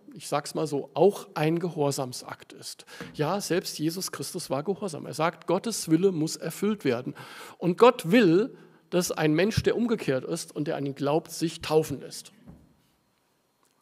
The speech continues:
Die Taufe, ein Gehorsamsakt. Und Jesus ist sich nicht zu stolz, nicht zu abgehoben, nicht zu elitär, um sich nass zu machen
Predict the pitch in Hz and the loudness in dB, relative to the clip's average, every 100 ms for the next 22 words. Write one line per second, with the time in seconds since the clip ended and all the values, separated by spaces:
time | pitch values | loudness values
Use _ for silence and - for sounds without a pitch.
0 | _ - - 151 165 202 196 - - - | _ -16 -2 2 2 2 -4 -8 -20 -20
1 | _ _ _ 143 147 156 127 123 127 123 | _ _ _ 0 0 -2 -6 -6 -8 -12
2 | - - - _ - - - - 165 151 | -20 -20 -20 _ -20 -20 -16 -4 -4 0
3 | 202 240 262 - 220 220 - 220 - 233 | 2 2 2 0 -2 -2 -2 -4 0 0
4 | - - 226 196 - 220 175 151 202 - | 0 -2 -2 -2 6 8 8 6 2 -2
5 | - - - - - - _ 165 254 - | -2 -8 -20 -20 -20 -20 _ 8 8 6
6 | - 240 - 226 - 190 156 165 165 202 | 4 4 4 0 0 0 2 4 2 2
7 | - - - - 190 196 - 165 180 202 | 0 -2 -2 0 -2 -2 -2 0 2 0
8 | - 196 220 214 220 - 160 208 - - | 0 0 2 0 -2 0 4 6 4 4
9 | 214 151 147 185 202 | 4 6 6 6 4